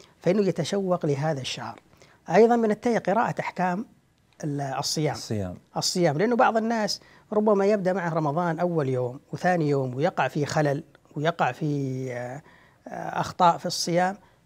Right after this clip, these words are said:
Speaker 1: لكن لو استدرك ذلك فإنه يبدأ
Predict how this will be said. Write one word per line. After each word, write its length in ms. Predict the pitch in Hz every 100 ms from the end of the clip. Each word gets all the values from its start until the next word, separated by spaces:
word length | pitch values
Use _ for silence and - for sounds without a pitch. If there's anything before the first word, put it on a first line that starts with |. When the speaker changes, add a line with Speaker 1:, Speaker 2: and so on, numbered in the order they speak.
| -
Speaker 1:
لكن 240 | 165 170
لو 120 | 170 165
استدرك 460 | - 202 175 139
ذلك 380 | 151 156 151 175
فإنه 500 | - 151 175 147 139
يبدأ 420 | 147 175 160 185